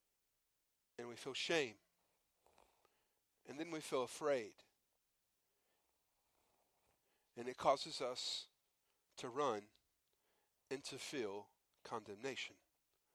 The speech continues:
Now, conviction and condemnation are totally different. And I want you to see what Romans eight says about condemnation.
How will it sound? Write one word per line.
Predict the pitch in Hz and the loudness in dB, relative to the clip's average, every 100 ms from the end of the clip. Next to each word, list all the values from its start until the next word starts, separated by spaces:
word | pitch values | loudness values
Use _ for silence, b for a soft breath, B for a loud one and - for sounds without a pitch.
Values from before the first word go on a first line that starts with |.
| b b b | b b b
Now, | 120 - | -4 0
conviction | 147 131 175 - 208 202 135 | 0 2 2 2 2 -2 -6
and | 131 | -2
condemnation | 165 147 143 135 113 - 117 107 | 0 2 -2 -4 -6 -6 -10 -10
are | 107 110 101 _ B B B B | -8 -6 -8 _ B B B B
totally | - 165 160 139 131 | 2 2 2 -2 -2
different. | 131 120 107 98 - B B - | 0 -2 -4 -10 -14 B B 0
And | 139 | 2
I | |
want | 165 196 | 2 0
you | 240 | -2
to | 196 | -2
see | - 165 | 0 0
what | 117 | -2
Romans | 143 170 151 131 - | 0 0 0 -4 0
eight | 156 143 | 0 0
says | - - 110 101 - 131 | -2 -2 -2 -6 -10 -6
about | 120 110 - | -2 -2 -2
condemnation. | - 113 110 113 127 - | -8 -6 -8 -8 -6 -6